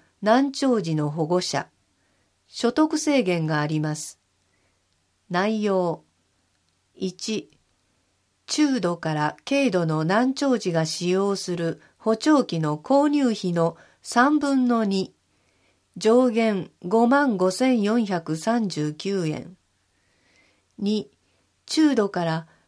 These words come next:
軽度の難聴児が使用している補聴器の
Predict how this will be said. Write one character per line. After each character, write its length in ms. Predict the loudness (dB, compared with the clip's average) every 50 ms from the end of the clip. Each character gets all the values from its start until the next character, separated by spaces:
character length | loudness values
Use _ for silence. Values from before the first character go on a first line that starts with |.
| _ -4
軽 260 | 0 2 2 4 2
度 120 | 2 0
の 180 | 0 0 0 0
難 280 | 2 2 2 2 2 0
聴 240 | 0 0 0 0
児 140 | 0 0 0
が 120 | 0 0 -2
使 240 | -2 -4 -4 -2
用 220 | 0 0 0 -2 -4
し 100 | -4 -6
て 160 | -4 -4 -2
い 140 | -2 -4 -4
る 240 | -4 -4 -4 -6 -8 -12 _ _ _
補 180 | _ -2 -2 -2
聴 260 | 2 2 2 4 2
器 200 | 0 -2 -4 -2
の 260 | 0 0 0 -2 -4